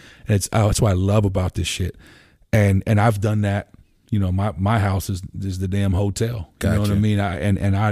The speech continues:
Speaker 1: it, it tickles me pink to be able to, uh, facilitate that for brothers because I utilize that all the time. So I got to know these, these Tennessee guys. So,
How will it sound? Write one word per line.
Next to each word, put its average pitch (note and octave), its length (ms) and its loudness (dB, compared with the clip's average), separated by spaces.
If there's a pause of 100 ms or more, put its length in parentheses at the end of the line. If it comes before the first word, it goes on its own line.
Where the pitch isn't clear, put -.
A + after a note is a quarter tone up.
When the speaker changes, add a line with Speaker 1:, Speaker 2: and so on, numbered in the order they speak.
(120)
Speaker 1:
it, G2+ 180 -2
it G#2 220 0
tickles G#2+ 320 2
me G2 120 4
pink C3+ 340 4
to G#2+ 80 -4
be G2+ 180 -2
able F#2+ 180 -2
to, F#2+ 320 -6 (500)
uh, F#2+ 300 -2
facilitate G2 720 -2
that G2 220 -2
for - 100 -8
brothers F#2 320 -4
because F#2+ 340 -6
I A#2 180 0
utilize G2 480 2
that G2 160 -4
all G2 120 -2
the F#2+ 80 -4
time. G#2+ 320 -4 (680)
So G#2 440 2 (840)
I G2 80 0
got G2+ 200 0
to A#2+ 80 2
know G2+ 180 4
these, F#2+ 200 2
these F2+ 200 -4
Tennessee G2+ 460 -2
guys. F2+ 480 -8 (260)
So, F#2+ 500 -2